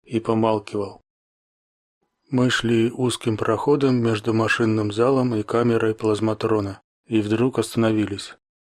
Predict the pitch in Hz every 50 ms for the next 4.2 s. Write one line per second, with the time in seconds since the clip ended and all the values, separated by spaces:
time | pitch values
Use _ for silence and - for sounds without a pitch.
0 | _ _ _ _ _ _ - 123 110 107 107 113 120 123 - 113 110 110 110 107
1 | 107 107 107 117 135 120 120 113 98 110 120 117 - 123 117 113 110 110 110 104
2 | - - 107 107 113 117 113 113 - 120 117 113 113 110 107 107 104 104 104 123
3 | 120 - - - 117 117 113 104 - - - 107 104 - - 127 120 - - -
4 | 101 92 -